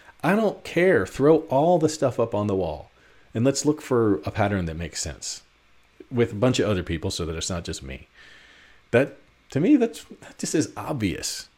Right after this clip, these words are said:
But I don't think it is obvious to most people. I think most people, most people's knee-jerk reaction is to stay within the construct that we have been trained to obey. Things like the Constitution, laws. This,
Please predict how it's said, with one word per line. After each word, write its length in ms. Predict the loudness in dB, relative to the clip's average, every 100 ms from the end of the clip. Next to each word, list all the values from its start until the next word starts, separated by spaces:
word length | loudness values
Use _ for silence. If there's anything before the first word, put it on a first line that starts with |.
| _ _
But 120 | 4
I 40 | 6
don't 240 | 4 2
think 200 | -2 -2
it 80 | -2
is 140 | -2
obvious 420 | -4 -4 -4 -8 -8
to 100 | -8
most 240 | -8 -10
people. 240 | -12 -10
I 80 | -10
think 180 | -8 -6
most 240 | -4 -4
people, 400 | -2 -4 -2 -6 -10 -20 -20 _ _ _ _ _ -2
most 280 | 2 4 4
people's 260 | 4 4
knee-jerk 440 | 2 2 2 0 -2
reaction 520 | -6 -6 -6 -8 -8
is 160 | -8 -10
to 100 | -10
stay 380 | -6 -2 0
within 440 | 2 0 -2 -4 -2
the 80 | -4
construct 920 | -6 -6 -6 -8 -6 -6 -8 -14 -16 -20 -20 _
that 160 | -6 -4
we 400 | -2 -2 -4 -8 -6
have 200 | -6 -4
been 340 | -6 -6 -10 -12
trained 420 | -4 -2 -2 -4
to 180 | -6 -6
obey. 560 | -6 -4 -6 -6 -14 -20 _ _ _ _ -6
Things 220 | -6 -4
like 160 | -6
the 100 | -8
Constitution, 720 | -8 -8 -10 -10 -10 -10 -12 -12
laws. 340 | -12 -10 -14 -16 -20 -20 -20 _ _ _ _ _ _ _ -20 0
This, 340 | 4 4 2